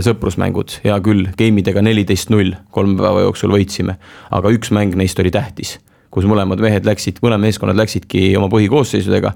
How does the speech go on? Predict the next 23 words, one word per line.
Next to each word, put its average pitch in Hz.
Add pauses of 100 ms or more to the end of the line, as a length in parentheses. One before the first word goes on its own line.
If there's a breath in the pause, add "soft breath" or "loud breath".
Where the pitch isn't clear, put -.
(320 loud breath)
ja 95
game'id 101
olid 95
kakskümmend 98
viis, 107
kakskümmend 98
kolm, 127
kakskümmend 98
viis, 101
kakskümmend 104
kolm 110
ja 98
kakskümmend 98
kuus, 98
kakskümmend 95
neli. 95 (560 soft breath)
See 104
on 98
tasavägisem 98
kui 95
mõni 101
kolm-kaks 104
mäng. 98